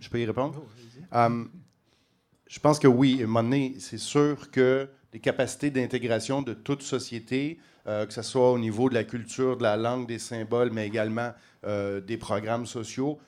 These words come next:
Speaker 1: a une limite. Euh, Michel Rocard, en France, s'était fait critiquer beaucoup à un moment donné pour dire « La France ne peut pas accueillir toute la misère du monde ».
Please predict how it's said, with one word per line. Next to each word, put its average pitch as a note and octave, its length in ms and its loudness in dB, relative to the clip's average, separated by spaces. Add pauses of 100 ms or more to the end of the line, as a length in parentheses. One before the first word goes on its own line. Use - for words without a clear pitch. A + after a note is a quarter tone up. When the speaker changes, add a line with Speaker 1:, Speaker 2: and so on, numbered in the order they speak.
(100)
Speaker 1:
a B2+ 120 -2
une A#2+ 120 -2
limite. A#2 480 -4 (320)
Euh, G2+ 260 -8
Michel A2 360 0
Rocard, A#2+ 580 6
en G2+ 140 -4
France, C3+ 300 -2
s'était - 140 -10
fait G#2+ 140 -10
critiquer - 440 -10
beaucoup C#3 400 -2
à - 20 4
un A#2 40 0
moment A2+ 220 0
donné A2+ 240 0
pour A2 200 -6
dire « C3 280 2
La G2+ 100 -2
France C3 340 -6
ne A#2 40 -8
peut A2 160 -6
pas B2+ 140 2
accueillir B2 440 0
toute - 180 -10
la A2+ 80 -4
misère A2+ 340 -2
du G#2 100 -10
monde ». B2 380 0